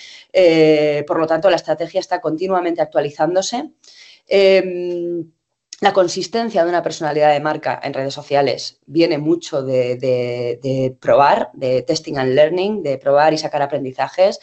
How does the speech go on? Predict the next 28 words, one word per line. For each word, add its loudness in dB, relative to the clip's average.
Em, 2
viene 2
mucho -4
de 0
no -2
tener -2
miedo 2
a, -2
a -6
mezclar 0
distintos -10
assets, -6
mezclar 0
assets -4
diseñados -2
por -2
el 0
equipo -4
de 2
marketing -4
o -10
propios -6
de -2
la -2
marca -2
y 0
assets 0
más 0